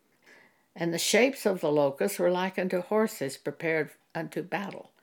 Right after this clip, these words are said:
And on their heads were, as it were, crowns like gold, and their faces were as the faces of men. And they had hair as the hair of women,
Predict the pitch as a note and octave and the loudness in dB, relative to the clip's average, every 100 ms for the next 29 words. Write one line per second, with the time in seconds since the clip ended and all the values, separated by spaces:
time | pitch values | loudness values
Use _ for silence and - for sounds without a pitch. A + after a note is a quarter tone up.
0 | _ _ _ _ _ E3 E3 D#3+ F3 F#3 | _ _ _ _ _ -2 0 2 4 2
1 | F3+ B3 C#4 A#3+ E3+ D#3 - - D3 D3 | 2 0 0 2 0 -2 -10 -2 2 4
2 | C#3 E3 - - _ _ _ - E3+ E3 | 4 0 -4 -16 _ _ _ 0 0 2
3 | F3+ F#3 - E3 C#3+ D#3 - G#3+ A#3 G#3+ | 0 0 -2 -2 0 -2 -4 -2 0 0
4 | D3+ C#3+ - D#3 D#3 - F#3+ F3+ C3 C3 | -2 -4 -6 -6 -6 -4 0 2 0 -2
5 | D3 - _ - F3+ G3+ G3+ A#3+ A#3+ A#3+ | -6 -10 _ -2 2 2 4 4 4 4
6 | F#3+ F#3+ F#3 - G3+ G3 - F#3 - F#3 | -2 0 -2 0 -2 -2 -4 -6 -2 -4
7 | F3 E3 E3+ D3+ - F3+ F#3 C#3 - D3 | -4 -8 -6 -6 -4 -2 -2 -4 -10 -18
8 | _ _ _ _ - F3 E3+ - F#3 D#3 | _ _ _ _ -2 -2 -2 -6 -6 -4
9 | A3 A3+ A3 D#3+ - D#3+ D#3 E3 F3+ F3 | 0 2 2 0 -4 -6 -4 -6 -2 -2
10 | F3+ G#3 A3 B3 - | -2 -2 -2 -2 -6